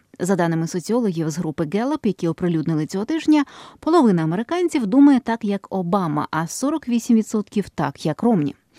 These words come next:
Два роки тому Обама заявляв, що ще не визначився стосовно одностатевих шлюбів.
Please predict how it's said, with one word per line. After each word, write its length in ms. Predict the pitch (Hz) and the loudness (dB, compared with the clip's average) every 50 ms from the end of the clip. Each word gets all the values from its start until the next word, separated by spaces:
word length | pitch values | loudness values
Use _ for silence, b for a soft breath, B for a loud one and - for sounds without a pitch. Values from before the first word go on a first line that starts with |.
| B B B B B B B | B B B B B B B
Два 280 | - 190 190 294 320 339 | -4 -2 0 0 0 0
роки 220 | 370 349 - 359 | -2 0 0 -2
тому 420 | - - 302 247 214 202 190 185 - | 0 6 6 6 6 6 4 2 0
Обама 360 | - 185 185 185 180 185 190 | -2 -2 0 0 0 0 0
заявляв, 440 | 190 262 285 294 311 359 392 370 330 | 0 0 -2 0 -2 -2 -2 -4 -6
що 280 | - - - - 277 254 | -8 -10 -4 -2 -2 -2
ще 240 | - - - 285 | -2 -2 2 4
не 120 | 277 285 269 | 4 4 4
визначився 720 | 196 175 202 220 226 269 269 247 233 196 - - 175 165 | 4 2 2 2 4 2 2 2 0 -4 -4 -4 -4 -4
стосовно 640 | 160 - - 165 - - 185 180 190 202 208 214 - | -4 -6 -10 -12 -6 -4 -4 0 2 2 2 2 2
одностатевих 720 | - 240 196 196 196 170 - - 175 - 151 147 143 147 - | -2 0 2 2 0 0 -2 -6 -6 -6 -6 -8 -8 -10 -12
шлюбів. 360 | - - 175 165 - - - | -6 -4 -4 -4 -4 -6 -10